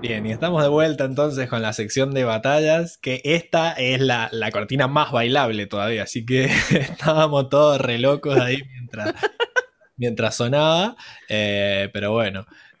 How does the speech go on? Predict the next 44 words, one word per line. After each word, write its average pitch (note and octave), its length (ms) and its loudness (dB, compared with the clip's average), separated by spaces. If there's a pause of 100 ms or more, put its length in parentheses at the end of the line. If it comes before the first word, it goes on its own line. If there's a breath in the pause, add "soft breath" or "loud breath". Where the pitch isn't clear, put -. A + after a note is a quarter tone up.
(100)
Eh, G2+ 400 -10
lo A2 140 -4
que A2+ 100 -2
pasa E3 220 0
es - 60 -2
que C#3 80 0
cuando A2+ 200 -4
nosotros C#3 300 0
grabábamos B2+ 520 2
antes A#2 320 -4
y G#2+ 80 -6
yo A2 100 -2
editaba A2+ 400 0
los A2 120 -6
videos, A#2 340 -2
no A#2+ 100 -2
estaba D3+ 340 -2
la F#2 160 -6
cortina, G2 640 -6
no G#2 120 -8
la G#2+ 80 -6
escuchábamos A#2 640 0
nosotros, G#2+ 340 -6
la C3 100 -10
metía A#2 280 -4
yo A#2 180 -2
después A#2+ 260 -2
en A2 100 -8
postproducción, G2+ 640 -8
entonces G#2+ 300 -6
ahora A2+ 300 -4
esto A2+ 200 -12
de G#2 140 -12
que A2 80 -14
es A2+ 60 -10
en G#2 140 -12
vivo A#2 220 -6
y G#2+ 40 -8
la G#2 80 -10
escuchamos G#2+ 540 -14
no, F2+ 240 -18
nos F2+ 140 -20
vuelve F2+ 260 -12
locos. - 320 -20